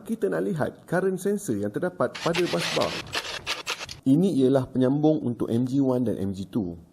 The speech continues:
Kita dapat lihat saiznya agak tebal kerana membawa arus yang tinggi. Pada bus bar, terdapat current sensor yang bertujuan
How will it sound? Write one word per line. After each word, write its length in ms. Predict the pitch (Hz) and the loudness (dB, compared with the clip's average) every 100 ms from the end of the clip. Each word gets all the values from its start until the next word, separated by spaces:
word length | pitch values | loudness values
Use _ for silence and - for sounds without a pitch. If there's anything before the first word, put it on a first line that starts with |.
| _ - | _ -6
Kita 160 | 107 | 0
dapat 320 | 98 90 95 | 0 2 0
lihat 240 | 92 120 - | 0 -2 0
saiznya 400 | 113 110 156 - | -2 0 -2 -2
agak 240 | 135 - | -4 -4
tebal 320 | 151 143 120 | -4 0 0
kerana 320 | 92 101 101 123 | 0 -2 0 0
membawa 400 | 107 104 107 110 | 0 2 2 0
arus 320 | 139 139 139 123 | 2 0 0 -2
yang 240 | 147 139 | -2 -4
tinggi. 480 | 113 92 - - - - _ _ _ _ | -4 -4 -8 -16 -18 -20 _ _ _ _
Pada 320 | - 127 190 190 | -2 0 0 0
bus 240 | 143 107 | -2 0
bar, 320 | 147 110 82 - - | 0 0 -4 -14 -12
terdapat 480 | 98 90 - 107 - | -6 -6 -2 -4 -2
current 400 | 104 123 151 147 | -2 0 -2 -2
sensor 480 | 165 165 123 78 78 - _ _ | -2 -2 -4 -4 -8 -20 _ _
yang 240 | 98 147 165 | -2 0 0
bertujuan 640 | 160 170 156 160 123 87 | -2 -2 -2 0 0 -2